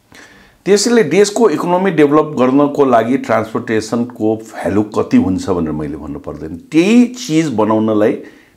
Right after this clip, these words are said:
उनीहरू आउँदैछ भनेदेखि यो पनि राष्ट्रको हितकरमै छ जस्तो लाग्छ।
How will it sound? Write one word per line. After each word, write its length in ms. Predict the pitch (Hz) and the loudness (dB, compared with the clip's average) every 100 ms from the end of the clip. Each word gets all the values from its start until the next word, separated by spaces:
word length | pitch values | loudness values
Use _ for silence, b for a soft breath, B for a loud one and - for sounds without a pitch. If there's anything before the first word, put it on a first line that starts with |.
| - | -10
उनीहरू 420 | 95 90 90 - | -4 -2 0 -2
आउँदैछ 400 | 87 90 90 98 - | -2 -2 0 -2 -2
भनेदेखि 880 | 85 76 78 76 69 69 107 123 - B B B B B _ | -4 -4 -8 -8 -10 -12 -10 -10 -10 B B B B B _
यो 180 | 104 147 | 2 4
पनि 280 | 156 160 160 | 4 2 2
राष्ट्रको 420 | 123 104 - 95 | 2 0 -4 -8
हितकरमै 600 | 87 82 - 95 87 95 | -6 -8 -2 -2 0 -2
छ 140 | 95 | -2
जस्तो 340 | 90 90 82 85 | -2 -4 -6 -4
लाग्छ। 300 | 82 80 | -4 -4